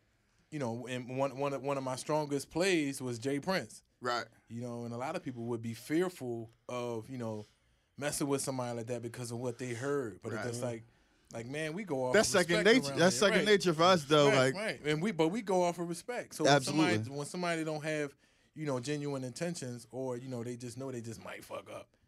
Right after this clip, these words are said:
Speaker 2: Right.
Speaker 1: I mean, that's just, that's just, that's just somebody that you heard that you better not fuck up with. So it's just
Speaker 2: Right.
Speaker 1: like, with me, I'm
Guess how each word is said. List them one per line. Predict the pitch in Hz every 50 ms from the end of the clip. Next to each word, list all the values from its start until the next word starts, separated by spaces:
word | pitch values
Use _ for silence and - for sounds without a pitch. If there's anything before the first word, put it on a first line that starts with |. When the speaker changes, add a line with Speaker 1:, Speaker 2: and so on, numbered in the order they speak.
| - _
Speaker 2:
Right. | - 92 90 87 73
Speaker 1:
I |
mean, | 123 131 135 135 131 131 120
that's | 113 117 110 -
just, | 120 120 117 - 117 101 113
that's | 113 113 110 -
just, | 117 113 110 - - - - - _ -
that's | 110 113 120 113
just | 123 120 120 -
somebody | 135 123 123 123 123 123 120
that | 120 123 120 117
you | 123 131 127 110
heard | 101 131 147 151 139 123 120 120 113 117 _ _ _ _ _
that | - 120 113 107 - -
you | 131 123
better | 113 123 123 120
not | 120 123 120 117 123
fuck | 139 143 147
up | 170 175 147 107
with. | 101 92 85 85
So | - - 127 131
it's | - -
just | 85 - -
Speaker 2:
Right. | 123
Speaker 1:
like, | 117 113 117
with | 120 131
me, | 175 262 311 311
I'm | 311